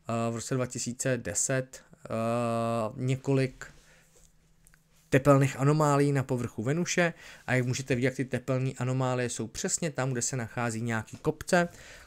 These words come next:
Tyhle ty kopce jsou samozřejmě sopky, takže lidi začali jásat a říkat: "Jasně, tohle to je doklad sopeční činnosti, protože když máte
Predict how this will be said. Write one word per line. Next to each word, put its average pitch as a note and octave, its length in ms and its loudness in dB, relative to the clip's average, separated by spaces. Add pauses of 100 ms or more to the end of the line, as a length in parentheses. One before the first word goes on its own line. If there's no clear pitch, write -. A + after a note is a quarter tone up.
Tyhle A#2+ 240 2
ty B2 100 -2
kopce A#2 280 -4
jsou B2 140 0
samozřejmě A#2 340 0
sopky, E3+ 400 -2
takže B2+ 260 0
lidi A#2+ 200 0
začali A#2+ 340 0
jásat B2 380 2
a B2+ 40 0
říkat: A#2+ 320 -4
"Jasně, C#3+ 460 0 (360)
tohle C3 240 4
to C3 160 2
je B2+ 200 8
doklad B2 380 2
sopeční A2+ 440 -2
činnosti, D3+ 500 -2
protože A#2+ 520 0
když B2 280 0
máte A#2+ 540 0